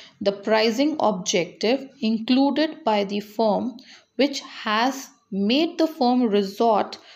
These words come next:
to discounting its product. Correct answer option B, surviving in the competitive market. Question number fifty-eight. A sanitizer manufacturing company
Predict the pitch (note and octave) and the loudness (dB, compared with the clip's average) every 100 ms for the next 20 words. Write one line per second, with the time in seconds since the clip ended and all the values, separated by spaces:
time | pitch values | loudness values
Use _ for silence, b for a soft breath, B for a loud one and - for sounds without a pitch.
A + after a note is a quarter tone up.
0 | B - B3+ G3+ G3 - - F#3+ G3+ G#3 | B -4 -2 0 -4 -4 -2 0 0 -2
1 | B3 A#3 F#3+ F#3 - - F#3+ F3 D#3 D#3 | -4 -2 -4 -6 -12 -4 -2 0 -4 -10
2 | - _ _ _ b b b b - F#3 | -16 _ _ _ b b b b -4 -2
3 | F3 F3 F3 F3+ F3+ G#3+ F3+ - - F#3+ | -2 -2 -2 -2 -4 -2 -2 -4 -6 -6
4 | E3+ F3+ G#3 A#3+ B B B - A3+ G#3+ | -4 -4 -6 -8 B B B -2 0 0
5 | G#3 A3 A#3 B3+ C#4 - G#3 F#3 G#3+ A#3+ | 2 2 2 2 -2 -2 -4 -2 -4 -6
6 | - G#3 G3 A#3 A#3+ A#3+ C4+ C4+ G3+ F3 | -2 0 0 -2 -2 0 0 -2 -8 -6
7 | D3+ - D3+ - - - _ _ _ _ | -8 -10 -14 -12 -16 -20 _ _ _ _
8 | _ _ _ _ b b b _ G3+ G#3 | _ _ _ _ b b b _ 0 0
9 | - A3+ F#3 F3 F#3 F#3 - - - A3 | 0 -2 -2 -4 -6 -8 -8 -10 -8 -2
10 | A#3 - - - _ _ _ b b b | -2 -4 -10 -18 _ _ _ b b b
11 | G3+ G#3+ - B3+ B3 D4+ D#4+ D#4+ D#4+ D4+ | -2 -2 -2 0 2 2 2 4 4 2
12 | E4 C4+ A3+ A3 - - - F#3+ F3 F3+ | 2 0 0 -2 -2 -2 -4 -4 -4 -4
13 | F#3+ D#3+ E3 F3 F3 G3+ D4+ | -4 -4 -6 -8 -6 -6 -6